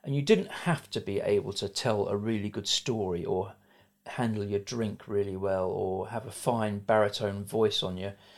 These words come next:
and be the last man standing, uh, in a,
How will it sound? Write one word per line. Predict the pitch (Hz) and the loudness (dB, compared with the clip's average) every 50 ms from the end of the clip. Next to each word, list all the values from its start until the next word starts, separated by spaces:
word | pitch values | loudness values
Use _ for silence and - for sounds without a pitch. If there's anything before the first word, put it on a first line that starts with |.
| - - - - - - | -20 -20 -20 -20 -18 -14
and | 120 127 117 113 | -10 -8 -4 -2
be | 123 117 | 0 0
the | 113 110 | 2 2
last | 117 117 113 113 - - | 4 4 2 2 0 0
man | 110 104 107 104 | 0 -2 0 0
standing, | - - - 123 110 110 107 104 92 85 87 85 92 - - | 0 2 2 2 2 2 0 -2 -2 -4 -4 -6 -8 -10 -12
uh, | - - - - - - - - - - | -14 -12 -12 -12 -12 -12 -12 -12 -12 -12
in | - - | -10 -10
a, | 101 | -10